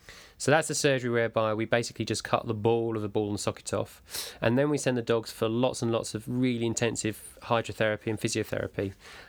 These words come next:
And it's quite clever, 'cause what actually happens is, is that that area forms a, a false joint, or we call a pseudoarthrosis,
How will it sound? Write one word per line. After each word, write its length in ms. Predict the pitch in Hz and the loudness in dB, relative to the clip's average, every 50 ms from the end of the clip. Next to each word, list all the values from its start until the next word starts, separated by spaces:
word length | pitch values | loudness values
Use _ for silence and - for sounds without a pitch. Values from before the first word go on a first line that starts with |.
| - - | -4 0
And 320 | 120 123 123 123 127 127 | 2 4 4 2 2 0
it's 160 | - 131 127 | -2 -4 0
quite 260 | - - - 104 - - | 4 4 4 4 4 4
clever, 360 | - 185 180 147 110 107 104 | 4 4 4 4 2 -2 -2
'cause 180 | - 127 117 | -2 -2 0
what 140 | 139 156 156 | 2 2 2
actually 320 | 147 - - - - 131 117 | 2 2 0 -2 -2 0 2
happens 380 | 143 156 143 - 120 107 104 | 2 2 2 0 -2 0 0
is, 220 | 101 101 98 - - | 0 0 0 0 -2
is 180 | 113 107 104 - | -2 -2 -2 0
that 220 | - 117 120 - - | 0 0 -2 -4 -4
that 340 | - - 123 135 - - - - | 0 2 2 2 2 0 -2 0
area 520 | 131 131 139 143 143 143 110 98 98 101 | 2 4 4 4 2 0 0 0 -2 -2
forms 440 | - - - 120 113 110 110 107 110 | -2 0 0 2 2 2 0 0 0
a, 220 | 113 107 104 104 - | 0 2 0 0 0
a 80 | 117 | -2
false 380 | 113 - - 139 127 120 117 - | -2 0 0 0 0 0 -2 -6
joint, 480 | - - 120 127 160 196 190 - - - | -2 0 0 2 0 0 -4 -6 -8 -6
or 80 | 113 107 | -4 -4
we 100 | 107 98 | -4 -2
call 180 | - 110 101 | -2 -2 -2
a 20 | 95 | -2
pseudoarthrosis, 1120 | - - - 123 110 107 104 104 101 101 - 113 110 107 107 - - 107 104 - - | -2 -2 0 0 0 0 0 0 0 0 0 -2 -2 -2 -2 -4 -4 -4 -4 -4 -6